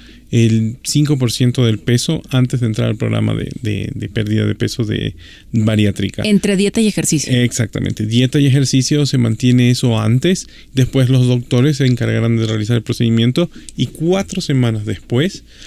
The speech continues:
Speaker 1: podemos comenzar a hacer actividad física. Eso no quiere decir que no, esas cuatro semanas no tengan que hacer absolutamente nada. Hay ejercicios que podemos realizar, como son, por ejemplo, ejercicios isométricos, que ponerlo más, eh, coloquialmente podría ser mantener las contracciones musculares, por ejemplo, de la pierna.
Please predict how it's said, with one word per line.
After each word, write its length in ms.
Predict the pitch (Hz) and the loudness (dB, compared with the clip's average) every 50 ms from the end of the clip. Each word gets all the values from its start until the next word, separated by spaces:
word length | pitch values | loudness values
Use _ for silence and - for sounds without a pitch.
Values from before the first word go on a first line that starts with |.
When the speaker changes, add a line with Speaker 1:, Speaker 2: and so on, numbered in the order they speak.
| - - - - - | -20 -20 -16 -6 0
Speaker 1:
podemos 320 | 127 123 120 120 123 - | 2 4 4 4 4 2
comenzar 360 | - 131 120 110 101 123 113 | 2 2 2 2 2 0 0
a 40 | 110 | -2
hacer 240 | 104 - 120 120 110 | -2 0 0 0 0
actividad 380 | 113 104 - 104 98 - - - | -2 -2 -4 -4 -2 -2 -4 -6
física. 440 | - - - - - - - - - - - - | -8 -10 -12 -14 -14 -16 -20 -20 -20 -12 -4 0
Eso 220 | 127 131 123 143 | 2 2 4 4
no 100 | 139 135 | 2 2
quiere 200 | 127 147 135 135 | 2 2 2 2
decir 200 | 127 - - 123 | 2 2 0 0
que 100 | - 131 | 2 4
no, 280 | 123 127 131 131 131 - | 4 4 4 2 0 0
esas 220 | 143 110 135 127 | 0 0 0 0
cuatro 200 | - 127 120 120 | -2 -2 -2 0
semanas 320 | 113 127 117 117 120 120 | 0 2 2 2 2 2
no 120 | 120 123 110 | 2 0 0
tengan 200 | - 117 117 110 | 0 0 -2 -2
que 80 | - | -4
hacer 160 | 107 - 110 107 | -4 -4 -2 -2
absolutamente 600 | 110 - - 110 101 95 - 107 107 107 113 127 | -2 -4 -4 -6 -4 -4 -2 -2 -2 0 0 0
nada. 240 | 147 160 151 127 - - - - - - - - - - | 0 0 -2 -4 -6 -10 -20 -20 -20 -20 -20 -20 -10 -4
Hay 180 | - 131 135 135 | 0 2 4 4
ejercicios 420 | 131 143 127 - 135 131 139 135 | 4 4 2 2 2 2 0 0
que 80 | - 120 | -2 0
podemos 320 | 120 123 120 123 127 123 | 0 2 4 4 4 4
realizar, 400 | 123 120 117 110 - 131 120 113 | 2 2 2 2 2 0 0 0
como 180 | 120 117 110 104 | 0 0 -2 -2
son, 280 | - - 117 113 110 | -2 -2 -2 -2 -2
por 100 | 104 113 | -2 -2
ejemplo, 300 | 107 113 113 110 117 113 | 0 0 0 0 0 0
ejercicios 400 | 107 110 110 98 113 110 120 117 | 0 0 0 -2 -2 0 0 0
isométricos, 640 | 110 101 113 117 113 104 - - - - - - - - - - - | 0 0 0 0 0 0 -2 -6 -8 -8 -8 -10 -10 -14 -18 -8 -2
que 120 | - 110 | -2 2
ponerlo 580 | 113 117 117 120 120 120 120 120 117 113 101 113 123 120 - - - | 4 4 4 4 4 4 4 4 4 2 0 0 -2 -4 -4 -6 -6
más, 580 | - 117 117 117 113 113 110 110 110 - - - | -2 0 2 4 4 4 2 0 0 -4 -6 -4
eh, 320 | - 110 107 110 - 117 - - - - - - - - - - - | -2 -2 -2 -2 -4 -6 -8 -10 -16 -20 -20 -20 -20 -20 -20 -14 -4
coloquialmente 760 | - 120 113 113 110 113 131 127 123 123 123 131 131 143 143 131 | 0 2 2 4 4 4 4 4 4 4 4 4 4 2 0 0
podría 280 | - 127 113 120 120 | 2 2 2 2 2
ser 280 | - - 127 123 120 117 | 2 2 2 2 2 2
mantener 640 | 113 120 120 117 113 - 113 117 123 127 127 127 127 | 2 2 2 2 2 2 4 4 4 4 4 4 4
las 300 | 123 120 117 110 - - | 4 2 2 0 0 0
contracciones 800 | - 120 117 113 - 104 101 - - - 135 135 139 143 139 131 | 2 2 2 2 2 -2 -4 -2 0 2 2 4 4 4 4 4
musculares, 640 | 135 120 - - - 113 110 117 117 117 120 - | 4 2 2 0 0 0 2 2 2 2 2 0
por 120 | - 117 | 0 0
ejemplo, 360 | 104 113 120 117 123 123 123 117 | 0 2 2 2 2 2 2 2
de 80 | 113 | 2
la 80 | 107 104 | 2 0
pierna. 340 | - 117 107 98 90 - | 0 0 0 -2 -2 -6